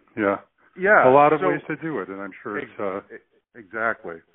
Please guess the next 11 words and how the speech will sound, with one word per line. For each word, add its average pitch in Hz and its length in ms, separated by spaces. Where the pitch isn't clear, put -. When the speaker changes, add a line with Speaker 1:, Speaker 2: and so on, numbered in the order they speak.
Speaker 1:
a 104 100
lot 110 140
of, 113 80
Speaker 2:
So 175 80
Speaker 1:
everybody 156 320
Speaker 2:
I - 20
Speaker 1:
has 113 140
a 104 140
slightly 117 300
different 107 360
path. 104 300